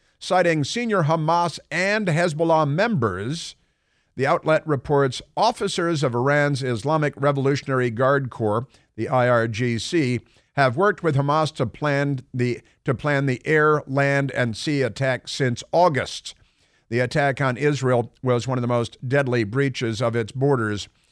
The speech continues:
in decades. Uh, scratch that. It looks like ever, at least in this period of time. Hundreds of civilians and soldiers were taken hostage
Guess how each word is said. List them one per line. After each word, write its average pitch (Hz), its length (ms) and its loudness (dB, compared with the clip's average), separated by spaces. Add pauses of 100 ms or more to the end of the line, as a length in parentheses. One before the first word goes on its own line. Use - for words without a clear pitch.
(260)
in 143 280 0
decades. 127 680 -2 (400)
Uh, 110 480 0
scratch 131 460 -2
that. 123 260 2 (400)
It 123 220 -2
looks 147 280 0
like 110 440 0
ever, 147 340 0 (140)
at 120 180 -2
least 127 320 -2
in 120 280 -2
this 127 200 -2
period 117 320 -2
of 98 160 -8
time. 131 320 0 (320)
Hundreds 170 440 0
of 135 140 -2
civilians 147 500 0
and 135 220 0
soldiers 131 540 0 (240)
were 151 140 2
taken 190 440 0
hostage 147 800 -2